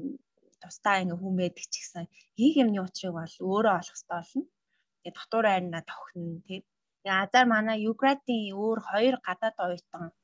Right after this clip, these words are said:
манай сургуульд очсон байсан болохоор бас эхний өдрүүдэд аягүй хайртай байсан.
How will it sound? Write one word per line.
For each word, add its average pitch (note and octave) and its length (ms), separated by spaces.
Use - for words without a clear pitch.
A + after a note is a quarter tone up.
манай F#3 240
сургуульд D#3+ 360
очсон - 320
байсан E3+ 240
болохоор - 300
бас - 120
эхний A3 240
өдрүүдэд F#3 460
аягүй D#3+ 240
хайртай F3+ 320
байсан. C#4 240